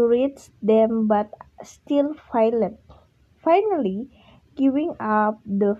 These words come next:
fox turned up his nose and said, "They are probably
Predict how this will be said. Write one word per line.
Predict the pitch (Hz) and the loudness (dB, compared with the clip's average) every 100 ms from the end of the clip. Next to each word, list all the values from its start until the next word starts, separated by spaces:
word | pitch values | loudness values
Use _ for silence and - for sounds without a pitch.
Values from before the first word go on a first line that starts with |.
| - | -6
fox | 247 247 277 - - - _ _ - - | 0 0 0 -8 -20 -20 _ _ -20 -6
turned | 285 285 285 208 214 - - _ _ _ - | -2 -2 0 0 -2 -6 -20 _ _ _ -14
up | - 226 - - | -4 -4 -4 -16
his | - 262 247 - | -8 -6 -6 -4
nose | 254 233 269 285 - - _ _ _ _ _ _ - | -4 0 -2 -4 -16 -20 _ _ _ _ _ _ -6
and | 233 226 226 226 226 220 240 - _ _ _ _ _ | -4 -2 -2 -2 -2 -4 -6 -12 _ _ _ _ _
said, | _ 269 247 277 - - - _ _ _ _ - | _ -2 -2 -2 -10 -20 -20 _ _ _ _ -10
"They | 226 277 349 440 392 _ - | -4 0 2 0 -4 _ -4
are | 226 220 214 - - _ - | 0 2 0 -2 -6 _ 0
probably | 247 240 233 247 247 254 | 0 2 0 0 -2 -6